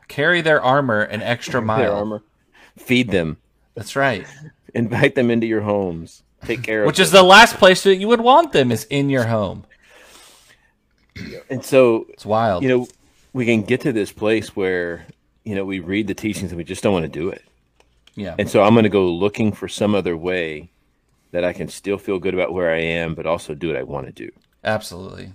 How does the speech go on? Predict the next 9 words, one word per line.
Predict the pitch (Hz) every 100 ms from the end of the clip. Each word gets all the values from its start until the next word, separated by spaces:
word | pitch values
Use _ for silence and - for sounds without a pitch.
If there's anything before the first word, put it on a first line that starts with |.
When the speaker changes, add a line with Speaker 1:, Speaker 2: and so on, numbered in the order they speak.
| -
Speaker 1:
That's | 110 110
exactly. | 98 104 104 90 104 98 95
Speaker 2:
Um, | - _ _ _ _ _ _ _ _
Speaker 1:
I | -
want | 107 127 139
everyone | 127 123 117 107
to |
like | 92 90 92
me, | 82 71 90